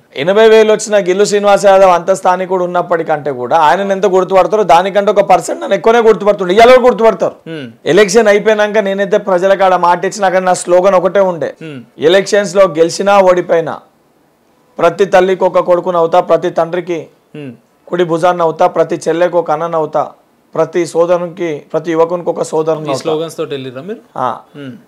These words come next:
Speaker 1: ప్రతి కుటుంబంలో కుటుంబ సభ్యుని అవుతా, ఎలక్షన్ లో గెలిచినా ఓడిపోయినా, గడప గడప తిరుగుతా,
Speaker 2: Hmm.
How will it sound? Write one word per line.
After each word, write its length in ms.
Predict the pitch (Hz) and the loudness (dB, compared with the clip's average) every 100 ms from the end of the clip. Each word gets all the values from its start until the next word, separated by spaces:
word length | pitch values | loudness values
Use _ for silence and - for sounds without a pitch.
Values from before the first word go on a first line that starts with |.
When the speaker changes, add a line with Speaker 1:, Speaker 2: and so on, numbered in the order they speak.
| - | -8
Speaker 1:
ప్రతి 200 | 160 175 | -4 -4
కుటుంబంలో 520 | 180 165 180 175 175 | -4 -4 -2 -2 0
కుటుంబ 320 | 165 160 165 165 | -2 -4 -4 -4
సభ్యుని 380 | 165 156 165 | -4 -4 -4
అవుతా, 280 | 156 147 185 | -4 -2 0
ఎలక్షన్ 380 | 156 160 156 170 | 0 -2 -4 -2
లో 80 | 165 | -2
గెలిచినా 480 | 147 147 143 175 170 | -2 -4 -6 -2 0
ఓడిపోయినా, 460 | 156 156 160 160 | 0 -2 -4 -4
గడప 320 | 165 147 147 | -2 -2 -2
గడప 280 | 156 160 156 | -2 -2 -2
తిరుగుతా, 580 | 165 165 151 147 170 208 - | -4 -4 -6 -6 -4 -6 -8
Speaker 2:
Hmm. 160 | 160 139 | -16 -16